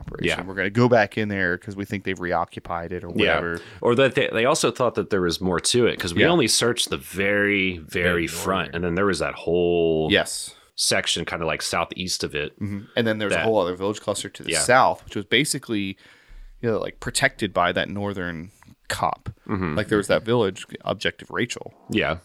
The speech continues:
Speaker 1: And it was, like, a, a whole other colot. It was a town. And the
Speaker 2: Mm-hmm.
Speaker 1: theory was they lived there.
Speaker 2: Yes.
Speaker 1: And that they were using the cop as, like, their fighting positions. Um,
Speaker 2: Mm-hmm.
Speaker 1: and so that was kinda, like, the justification for it becoming, like, a, a company, or actually, really, it was a battalion mission,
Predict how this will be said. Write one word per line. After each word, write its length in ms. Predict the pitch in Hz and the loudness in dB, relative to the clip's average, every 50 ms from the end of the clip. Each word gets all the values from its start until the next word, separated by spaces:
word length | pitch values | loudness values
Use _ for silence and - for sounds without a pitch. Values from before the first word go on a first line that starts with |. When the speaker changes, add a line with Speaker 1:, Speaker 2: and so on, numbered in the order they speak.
| _ _ _ _ _ _ _ _ _ _ _ - | _ _ _ _ _ _ _ _ _ _ _ -2
Speaker 1:
And 160 | - 117 110 | 0 2 2
it 60 | 104 98 | 2 0
was, 140 | 107 104 | -2 0
like, 140 | 101 92 - | -2 -2 0
a, 100 | 92 92 95 90 | 0 -2 -2 0
a 140 | 90 98 101 | 0 0 0
whole 280 | 98 107 113 117 110 101 | 0 0 0 2 2 0
other 160 | 90 - - | -2 -4 -8
colot. 500 | - - - 98 85 87 90 127 135 - | -12 -12 -12 -10 -4 -2 0 0 0 -2
It 60 | - | -4
was 80 | 85 - | -8 -12
a 60 | - | -14
town. 600 | - - - - - 107 127 147 104 71 71 - | -14 -14 -14 -6 -2 -2 0 0 -2 -4 -6 -6
And 160 | - 104 104 | -4 -4 0
the 60 | 98 113 | 2 2
Speaker 2:
Mm-hmm. 140 | 92 90 | 4 4
Speaker 1:
theory 260 | 78 - 180 170 120 101 | 6 6 6 6 6 4
was 320 | 95 95 90 87 98 98 | 0 -2 -4 -4 -4 -4
they 160 | 101 90 85 | -6 -6 -6
lived 440 | 80 92 110 135 175 175 - - - | -6 0 2 2 2 2 0 -4 -10
there. 360 | - 71 58 67 80 78 - - | -8 -6 -4 -2 -2 -4 -4 -2
Speaker 2:
Yes. 380 | - - 92 76 - - - - - _ _ _ _ - | 0 0 0 2 2 0 -2 -2 -6 _ _ _ _ 0
Speaker 1:
And 160 | 113 110 107 | 0 2 2
that 100 | 104 - | 0 2
they 120 | 110 107 | 2 2
were 80 | 101 98 | 2 2
using 340 | 95 101 104 101 98 80 80 | 0 -4 -4 -4 -4 -6 -6
the 80 | 85 | -8
cop 340 | - - 110 104 92 - - | -6 0 2 2 2 2 0
as, 140 | 87 90 87 | -4 -2 -2
like, 220 | 87 82 85 _ | -2 -4 -4 _
their 180 | - 87 78 87 | -6 -6 -6 -6
fighting 320 | - - 113 110 87 76 | 0 0 0 0 0 -4
positions. 640 | - - - - - - - - - - - - - _ _ _ _ _ _ _ _ _ _ _ _ _ _ _ _ _ _ _ _ _ _ _ - | -10 -12 -12 -12 -12 -12 -14 -18 -16 -12 -12 -12 -12 _ _ _ _ _ _ _ _ _ _ _ _ _ _ _ _ _ _ _ _ _ _ _ -2
Um, 200 | - 113 110 104 | 2 4 4 4
Speaker 2:
Mm-hmm. 260 | 95 92 80 78 85 92 - _ _ _ _ _ _ _ _ _ _ _ _ _ - | 4 2 0 -2 -2 -6 -10 _ _ _ _ _ _ _ _ _ _ _ _ _ -2
Speaker 1:
and 120 | 127 113 104 | -2 0 0
so 100 | - 101 | 2 4
that 160 | 113 123 120 | 6 6 6
was 100 | 113 - | 4 0
kinda, 220 | - - 107 101 98 | -6 -8 -8 -6 -6
like, 180 | 92 87 - | -6 -8 -6
the 220 | - - 82 80 95 | -6 -4 -4 -4 -2
justification 600 | 101 101 98 - - - - 101 98 - - 82 | 0 -2 -2 -2 -6 -8 -6 -6 -6 -6 -8 -8
for 100 | - 92 | -6 -6
it 80 | 90 - | -6 -6
becoming, 320 | - - - 98 87 82 | -8 -10 -10 -10 -10 -10
like, 200 | 85 85 78 - | -10 -12 -14 -14
a, 260 | - - _ - - - | -14 -18 _ -12 -12 -12
a 20 | - | -12
company, 600 | - - - 101 90 87 - 82 78 71 71 80 | -12 -10 -6 -6 -6 -6 -8 -14 -12 -10 -8 -4
or 140 | 85 87 92 | 0 4 4
actually, 260 | 107 113 - - 82 | 4 4 2 -2 -2
really, 160 | 104 135 139 | 2 2 2
it 40 | 92 | 2
was 80 | 80 69 | 0 -4
a 40 | - | -10
battalion 520 | - - - - 82 101 127 95 82 - | -12 -10 -6 -2 0 0 0 0 -6 -12
mission, 340 | - - - - - - - | -14 -14 -14 -14 -12 -14 -18